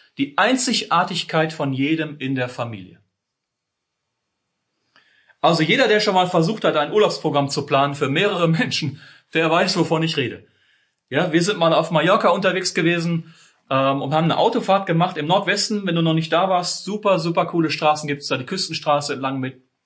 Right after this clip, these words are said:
einem gigantischen Blick aufs tiefblaue Meer. Und diesen wunderschönen Blick hat mindestens einer genossen. Ich.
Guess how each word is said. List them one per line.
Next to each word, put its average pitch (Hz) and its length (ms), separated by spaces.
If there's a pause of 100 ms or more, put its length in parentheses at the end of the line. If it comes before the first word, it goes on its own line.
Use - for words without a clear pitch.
(260)
einem 151 500
gigantischen 196 720
Blick 180 200
aufs - 320
tiefblaue 185 720
Meer. 156 440 (640)
Und 151 220
diesen 254 220
wunderschönen 190 500
Blick 165 300 (520)
hat 170 200
mindestens 262 520
einer 214 240
genossen. 110 500 (1120)
Ich. - 460